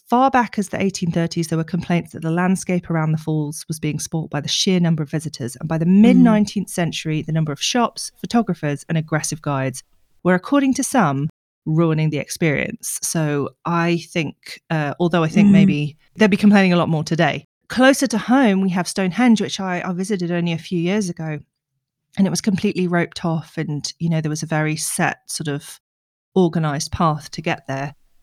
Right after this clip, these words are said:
Speaker 1: But in the past, visitors to Stonehenge were actually handed chisels so that they could chip off a little piece to take home. And
Speaker 2: No.
Speaker 1: that seems absolutely crazy to me. It, it would be like turning up at,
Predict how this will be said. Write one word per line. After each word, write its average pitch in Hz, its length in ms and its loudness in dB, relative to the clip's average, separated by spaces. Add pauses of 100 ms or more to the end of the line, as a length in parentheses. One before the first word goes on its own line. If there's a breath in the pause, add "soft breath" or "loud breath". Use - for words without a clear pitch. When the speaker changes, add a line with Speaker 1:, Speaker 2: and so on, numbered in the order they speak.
(180)
Speaker 1:
But 208 300 2
in 233 100 8
the 240 80 6
past, 220 580 0
visitors 254 380 0
to 247 100 -4
Stonehenge 233 500 2
were 196 60 -2
actually 185 280 -6
handed 196 440 -6
chisels - 760 -4 (300)
so 262 160 0
that 233 100 -2
they 262 120 0
could 277 140 -2
chip - 200 -2
off 302 140 0
a 277 40 -2
little 269 200 0
piece 277 220 -4
to 269 80 -8
take 254 240 -2
home. 202 180 8
And 214 60 10
Speaker 2:
No. 190 140 10
Speaker 1:
that 269 220 2
seems 240 420 0 (220)
absolutely 202 600 -2
crazy 220 560 -2
to - 160 -8
me. 151 420 -4 (140)
It, - 180 0
it 240 120 0
would 247 140 0
be 269 140 0
like 240 320 0
turning 233 400 2
up 208 280 -2
at, 185 280 -4